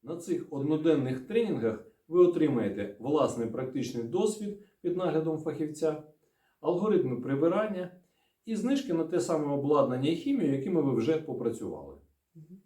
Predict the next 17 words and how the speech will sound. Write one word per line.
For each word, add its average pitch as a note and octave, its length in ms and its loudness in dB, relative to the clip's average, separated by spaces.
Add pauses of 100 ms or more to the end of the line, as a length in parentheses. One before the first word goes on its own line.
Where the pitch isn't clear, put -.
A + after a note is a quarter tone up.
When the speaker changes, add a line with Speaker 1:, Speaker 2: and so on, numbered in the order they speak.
(140)
Speaker 1:
Вартість C#3+ 500 -2
тренінгів F3+ 580 0
докладно F3 500 0
описана C#3 600 0
на C3+ 140 0
нашому A#2+ 460 0
сайті F3+ 520 -2
або B3 320 -2
за D3 140 0
посиланням C3 680 -4
під G2+ 280 -8
відео. D2 440 -8 (480)
Тренінги C#3+ 460 -6
проводяться A#2+ 720 0
в A#2 180 -4
наших A#2+ 440 -2
локаціях, G#2+ 720 -2